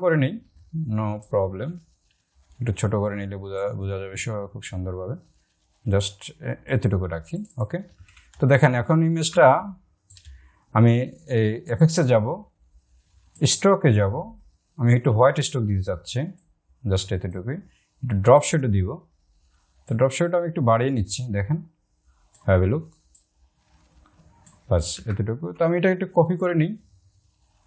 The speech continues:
রাইট বাটন ক্লিক করে এই যে লেয়ারের উপরে রাইট বাটন ক্লিক করে কপি লেয়ার স্টাইল, খুবই সিম্পল, ওকে। তো, তো আমি এটাতে আরেকটা ইয়ে করবো, তো আমি এটাকে রাস্টারাইজ করে নিচ্ছি।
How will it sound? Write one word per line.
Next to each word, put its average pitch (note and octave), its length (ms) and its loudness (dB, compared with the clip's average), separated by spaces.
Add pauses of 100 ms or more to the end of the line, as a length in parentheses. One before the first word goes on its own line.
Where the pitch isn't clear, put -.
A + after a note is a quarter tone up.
রাইট A#2+ 160 10
বাটন C#3+ 240 6
ক্লিক D3+ 240 0
করে E3 180 4
এই D3+ 80 -4
যে C3 120 2
লেয়ারের A#2 280 0
উপরে C#3 160 -4
রাইট A2 160 2
বাটন A#2+ 240 -4
ক্লিক A#2+ 260 -4
করে C#3 140 4 (180)
কপি A#2+ 260 0 (120)
লেয়ার F#2+ 320 2
স্টাইল, F2 240 -14 (340)
খুবই D#3 220 6
সিম্পল, F#3 200 0 (600)
ওকে। F2+ 180 -2 (440)
তো, A2+ 120 0
তো - 60 -6
আমি C#3 180 4 (140)
এটাতে G3 240 2
আরেকটা E3+ 260 6 (100)
ইয়ে D#3 180 2
করবো, D#3+ 200 -4 (280)
তো C3 80 -2
আমি B2+ 120 2
এটাকে C#3 160 -2
রাস্টারাইজ D3 420 2
করে D3+ 180 0
নিচ্ছি। D#3 220 -2